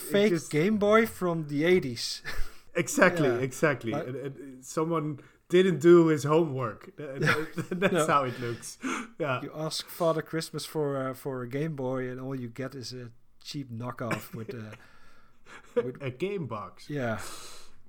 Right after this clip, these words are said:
Speaker 2: Yeah.
Speaker 1: With, with, with a fake Pac-Man on it or something. No. Um, yeah, we, I, I, I, I, I sometimes like the Riddler as a character. There are
Speaker 2: Yeah.
Speaker 1: great stories of the Riddler. I've,
Speaker 2: Me
Speaker 1: I have
Speaker 2: too,
Speaker 1: read
Speaker 2: a
Speaker 1: them.
Speaker 2: lot.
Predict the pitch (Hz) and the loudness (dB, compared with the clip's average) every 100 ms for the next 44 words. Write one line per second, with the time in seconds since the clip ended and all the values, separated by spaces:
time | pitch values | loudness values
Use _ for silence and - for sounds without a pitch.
0 | 208 143 127 120 - 123 120 - 143 123 | -12 -10 -8 -10 -12 -12 -12 -16 -14 -12
1 | 123 113 110 113 - - - 123 117 - | -10 -10 -12 -16 -20 -20 -10 -10 -10 -10
2 | 127 110 95 98 95 92 107 - - 107 | -10 -8 -10 -12 -14 -16 -16 -16 -16 -16
3 | 95 - - - - - - - 135 120 | -18 -20 -20 -20 -20 -20 -20 -10 -4 -2
4 | 113 - - 160 156 156 170 - 165 - | -4 -12 -4 -2 0 -2 -8 -2 -2 -2
5 | - 175 214 - - 180 202 220 175 185 | -4 -2 -2 -6 -8 -4 -4 -4 -4 -2
6 | 196 214 - _ _ - 175 170 160 165 | -4 -8 -18 _ _ -10 -8 -8 -10 -8
7 | 160 160 180 202 - 285 339 - 277 285 | -6 -6 -6 -8 -2 0 0 2 4 4
8 | 262 247 240 226 226 220 185 143 - 101 | 0 4 6 6 4 -2 0 0 -2 -14
9 | - - 160 214 247 185 139 120 120 127 | -16 -14 -6 -4 -2 0 0 -2 -8 -12
10 | - 151 180 269 294 220 294 311 - 254 | -12 -6 0 2 2 0 -2 -2 -2 0
11 | 208 151 143 131 131 117 120 151 165 - | 2 0 -4 -10 -10 -10 -10 -10 -12 -8
12 | 120 180 143 180 117 98 156 185 | -8 -4 4 4 4 0 -2 -4